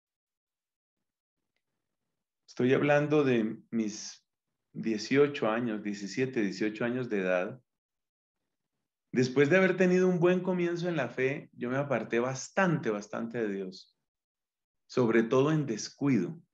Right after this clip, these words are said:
un descuido radical. Y de repente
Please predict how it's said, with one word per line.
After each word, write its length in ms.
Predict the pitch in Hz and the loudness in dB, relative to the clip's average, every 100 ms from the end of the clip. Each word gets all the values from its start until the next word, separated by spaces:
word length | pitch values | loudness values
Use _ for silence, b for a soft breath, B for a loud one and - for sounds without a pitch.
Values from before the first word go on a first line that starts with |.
| - | -14
un 160 | 110 113 | -10 -6
descuido 840 | 123 - 127 123 120 120 - _ _ _ _ _ _ _ _ _ _ - - | -8 -6 -2 0 0 -4 -10 _ _ _ _ _ _ _ _ _ _ -20 -6
radical. 840 | 107 101 95 95 104 87 82 - _ _ _ _ _ _ _ _ _ _ _ _ _ _ _ _ _ _ - | 0 2 0 -2 -2 -2 -6 -16 _ _ _ _ _ _ _ _ _ _ _ _ _ _ _ _ _ _ -2
Y 100 | 120 | 2
de 140 | 135 | 6
repente 720 | 196 214 214 175 135 156 185 | 6 4 4 4 4 0 -6